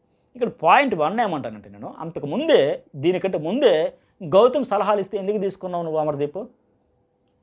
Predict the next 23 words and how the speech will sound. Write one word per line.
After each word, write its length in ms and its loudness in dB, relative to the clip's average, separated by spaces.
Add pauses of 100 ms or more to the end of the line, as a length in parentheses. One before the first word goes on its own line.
(180)
ఎదుటోడు 360 6
చేస్తే 280 0
తెగ 220 0
రెచ్చిపోతా 460 -2
ఉన్నావే, 360 0
మరి 200 0
నీకు 160 2
అంతకు 220 0
ముందే, 480 6 (140)
చెవుల్లో 360 2
దానికంటే 360 0
ముందే 260 -2
ఒకసారి 320 2
గౌతమ్ 320 2
వచ్చి 180 -6
సలహాలు 340 -2
ఇచ్చిస్తుంటే 380 -8
నామినేషన్లో 480 -2 (280)
సమ్మగా 380 2
హాయిగా 380 4
వినడా, 240 0
"ఆహా, 160 0
మంచి 200 -4